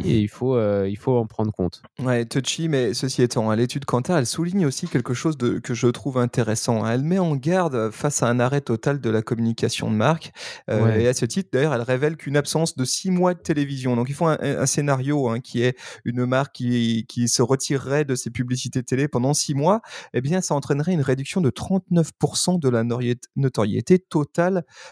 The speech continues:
Speaker 2: euh, de la marque, ce qui est, euh,
Speaker 1: C'est
Speaker 2: intéressant, puis
Speaker 1: impressionnant.
Speaker 2: surtout ce qui pourrait, euh, évidemment, euh, mettre à mal, euh, sa reprise, hein, dans un monde, euh, de,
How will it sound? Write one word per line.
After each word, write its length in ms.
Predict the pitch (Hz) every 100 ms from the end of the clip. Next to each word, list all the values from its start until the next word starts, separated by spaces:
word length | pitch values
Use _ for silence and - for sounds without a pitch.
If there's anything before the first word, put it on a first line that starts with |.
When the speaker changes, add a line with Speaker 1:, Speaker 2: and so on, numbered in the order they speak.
| -
Speaker 2:
euh, 220 | 117 117
de 160 | 113 143
la 180 | 139 131
marque, 440 | 131 170 - - - - -
ce 120 | -
qui 200 | - 135
est, 120 | 143
euh, 520 | 127 117 117 117 110
Speaker 1:
C'est 60 | 87
Speaker 2:
intéressant, 360 | 104 147 139 226
puis 60 |
Speaker 1:
impressionnant. 100 | 120
Speaker 2:
surtout 220 | - 151 220
ce 60 |
qui 120 | -
pourrait, 280 | 156 156 175
euh, 320 | 160 123 117
évidemment, 560 | 127 135 151 196 220 156
euh, 80 | 123
mettre 320 | 143 151 -
à 100 | 131
mal, 280 | 151 196 170
euh, 180 | 117 120
sa 180 | -
reprise, 420 | - 135 - 240 151
hein, 120 | 151
dans 220 | 127 117
un 60 | 120
monde, 320 | 139 165 165
euh, 760 | 123 120 120 120 120 117 117 117
de, 200 | 120